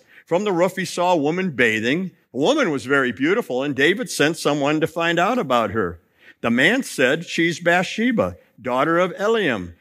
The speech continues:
the wife of Uriah the Hittite. Now, that should have been the end of this story,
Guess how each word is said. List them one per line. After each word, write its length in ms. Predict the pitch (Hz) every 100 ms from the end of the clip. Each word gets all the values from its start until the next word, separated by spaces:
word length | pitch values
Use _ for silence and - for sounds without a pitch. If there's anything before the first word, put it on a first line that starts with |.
| _
the 100 | 156
wife 340 | 123 123 135 165
of 120 | 147
Uriah 480 | 160 151 131 135 147
the 140 | 170
Hittite. 460 | 214 240 139 92 - -
Now, 120 | 190
that 200 | 220 247
should 160 | - 269
have 120 | 185
been 160 | 202 196
the 160 | 196
end 260 | 180 208 185
of 100 | 165
this 160 | 170
story, 720 | - - 254 262 135 107 92